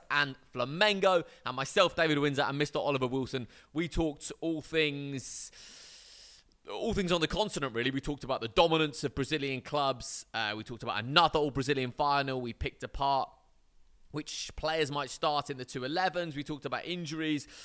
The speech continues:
we, yeah, and everything in between, history and the coaches, and, and previewed the final, really. It was, uh, it was a good little chit-chat, Mister Wilson, and, and in the end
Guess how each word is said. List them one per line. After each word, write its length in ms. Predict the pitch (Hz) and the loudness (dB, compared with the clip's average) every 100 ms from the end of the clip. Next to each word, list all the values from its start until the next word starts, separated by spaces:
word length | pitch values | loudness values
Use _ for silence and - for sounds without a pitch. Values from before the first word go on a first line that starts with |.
| - - | -16 -16
we, 200 | 135 156 147 143 143 143 | -2 0 0 -2 -6 -4
yeah, 160 | 143 127 | 0 2
and 140 | 110 131 | 2 0
everything 240 | 131 135 | 0 -2
in 80 | 120 | -2
between, 320 | 110 117 104 | -4 -6 -6
history 460 | 110 127 - 127 117 | -6 -8 -6 -6 -4
and 80 | |
the 60 | 107 | -6
coaches, 580 | - 120 117 - 110 - | -4 -4 -2 -4 -6 -4
and, 200 | 110 107 | -6 -6
and 120 | 127 | -8
previewed 380 | 120 165 131 127 | -2 -2 -2 -4
the 60 | - | -4
final, 360 | - 127 120 98 | -2 0 0 -2
really. 160 | 90 | -4
It 80 | 92 | -4
was, 200 | 107 98 | -6 -6
uh, 300 | 117 107 101 | -2 0 -2
it 220 | - 90 165 | -4 -2 -2
was 140 | 156 | 0
a 60 | 156 | 0
good 120 | 170 | 2
little 160 | 156 - | 2 0
chit-chat, 400 | 165 - 156 - | -4 -2 -2 -2
Mister 220 | 143 147 | -4 -4
Wilson, 340 | 156 151 151 | -4 -2 -4
and, 220 | 143 139 - - - - | -4 -6 -10 -16 -20 -10
and 160 | - 147 | -2 2
in 80 | 170 | 6
the 140 | 156 | 8
end 280 | 165 180 175 | 8 4 -4